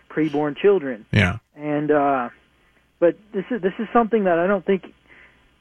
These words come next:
Speaker 1: most political factions truly understand. You see, victim, again, because it's a judicial term, I mean, just think about all, all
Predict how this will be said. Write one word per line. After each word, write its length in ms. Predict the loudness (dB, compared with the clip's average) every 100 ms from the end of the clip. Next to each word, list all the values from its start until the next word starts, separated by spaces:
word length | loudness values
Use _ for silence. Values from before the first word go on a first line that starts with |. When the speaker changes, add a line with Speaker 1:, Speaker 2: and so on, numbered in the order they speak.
| _
Speaker 1:
most 340 | 2 2 2 -2
political 380 | 0 2 2 0
factions 520 | 0 0 -2 -6 -8 0
truly 320 | 2 2 0
understand. 600 | -2 -2 -2 0 -2 -6 -14 -20 -20 -18
You 80 | 0
see, 280 | 2 4 0 _ _ _ _ _
victim, 560 | 4 4 4 0 0 -4 -12 _ -10
again, 360 | -2 0 0 -2
because 300 | -2 -2 -2
it's 140 | -2
a 40 | -4
judicial 460 | -2 0 0 -2 -6
term, 460 | -4 -4 -4 -6 -14 _ _ _ _ _ _ -8
I 60 | 0
mean, 340 | 2 0 -2 -10 _ _ -6
just 140 | -2
think 200 | 0 2
about 240 | 4 4 2
all, 160 | 0 -2
all 180 | -2